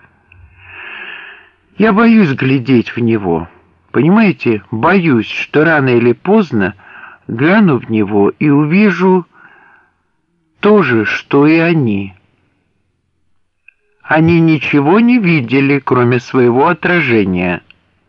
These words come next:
ответил Спенглер. Мистер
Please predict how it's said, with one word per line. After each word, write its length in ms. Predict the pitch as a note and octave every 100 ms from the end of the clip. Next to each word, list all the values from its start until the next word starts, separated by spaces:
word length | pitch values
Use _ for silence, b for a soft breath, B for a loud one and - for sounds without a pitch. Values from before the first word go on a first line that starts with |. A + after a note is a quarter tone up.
| -
ответил 540 | G2+ - G#2 G#2 G#2 G#2+
Спенглер. 880 | - - G#2+ G2 F#2+ E2+ E2+ - - _ _ _ _ _ _ _ _ _ _ _ _ _ _ _
Мистер 460 | A#2+ A#2 - B2 B2